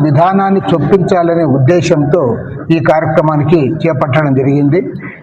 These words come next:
కాబట్టి ప్రజలందరూ కూడా వీటిని జయప్రదం చేయాలని చెప్పి కూడా ఈ సందర్భంగా మేము కోరుతా ఉన్నాం.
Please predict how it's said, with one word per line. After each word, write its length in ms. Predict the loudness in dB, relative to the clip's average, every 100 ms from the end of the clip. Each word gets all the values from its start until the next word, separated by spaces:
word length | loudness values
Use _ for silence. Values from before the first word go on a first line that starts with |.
| -2
కాబట్టి 440 | 0 2 2 2 2 -2 -2
ప్రజలందరూ 520 | -2 0 2 2 2 2
కూడా 180 | 2
వీటిని 400 | 2 2 2 2
జయప్రదం 460 | 2 0 0 0 0
చేయాలని 520 | 2 2 2 0 0
చెప్పి 140 | 2 2
కూడా 440 | 2 2 2 -2 -6 -2
ఈ 80 | 0
సందర్భంగా 960 | 2 2 2 0 0 0 0 -2 -4 -8 -16 -6
మేము 200 | -2 0
కోరుతా 400 | 0 -2 0 0
ఉన్నాం. 260 | 0 -2